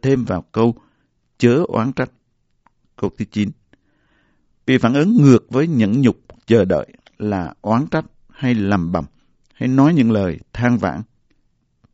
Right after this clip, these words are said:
Thiếu kiên nhẫn, chúng ta dễ oán trách Chúa và oán trách nhau.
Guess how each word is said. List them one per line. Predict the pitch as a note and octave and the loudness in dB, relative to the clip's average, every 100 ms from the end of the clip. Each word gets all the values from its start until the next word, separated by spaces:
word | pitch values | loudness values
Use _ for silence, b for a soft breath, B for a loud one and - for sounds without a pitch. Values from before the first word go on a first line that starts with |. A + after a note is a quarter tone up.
| _ _ _ | _ _ _
Thiếu | E3 F#3 - | -2 0 2
kiên | D3 B2+ | 2 2
nhẫn, | F#2+ D2+ A#2 _ _ _ | -2 -6 -10 _ _ _
chúng | C#3+ | -4
ta | D#3 | 0
dễ | C3 G2+ F#2 | -2 0 -2
oán | D#2+ A#2 A#2 D#3 | -2 -4 -4 -4
trách | E3+ _ | -8 _
Chúa | C#3+ C#3 F3 - b b b | 2 2 2 -4 b b b
và | - F2+ - | -6 -6 -6
oán | - G#2 | -4 -4
trách | C3+ - | -4 -4
nhau. | A#2 A2+ | -2 -2